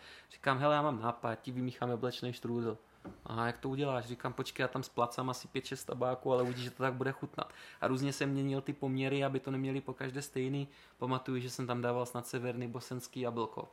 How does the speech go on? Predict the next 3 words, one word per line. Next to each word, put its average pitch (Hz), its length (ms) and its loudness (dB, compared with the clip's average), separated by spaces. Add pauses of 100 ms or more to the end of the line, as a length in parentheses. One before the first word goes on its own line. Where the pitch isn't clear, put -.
(500)
trifektu, 127 840 0 (100)
apple 143 260 2
pie, 135 540 6